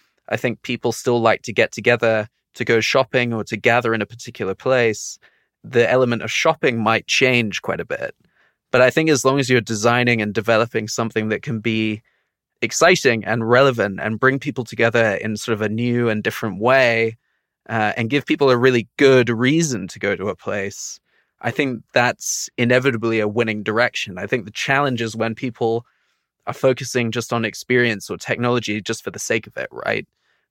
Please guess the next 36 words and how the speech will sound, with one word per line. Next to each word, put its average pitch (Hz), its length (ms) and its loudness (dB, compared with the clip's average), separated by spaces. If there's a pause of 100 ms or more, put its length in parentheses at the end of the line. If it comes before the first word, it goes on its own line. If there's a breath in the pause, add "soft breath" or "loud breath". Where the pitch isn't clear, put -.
(140)
Uh, 107 160 -8
where 107 240 -2
just 123 240 -4
because 117 340 -4
you 113 100 -4
can 104 140 -4
have 113 240 -2
a 101 80 -4
particular 110 560 -4
feature 127 440 -4
in 110 100 -2
your 101 180 -4
store, 120 560 2 (580)
that, 113 240 2
that 120 180 2
will 110 100 -2
bring 120 220 -2
people 107 260 -8
there. 87 340 -8 (280)
And 120 100 -2
it 123 40 2
might 135 260 2
do 127 100 2
it 95 80 -2
for 107 140 -2
a 98 40 -4
short - 240 -4
period 110 220 -2
of 98 100 -6
time, 123 280 0
but 95 100 -6
it's 98 160 -6
not 123 140 -4
a 113 80 2
long-term 104 480 -2
solution. 113 640 -6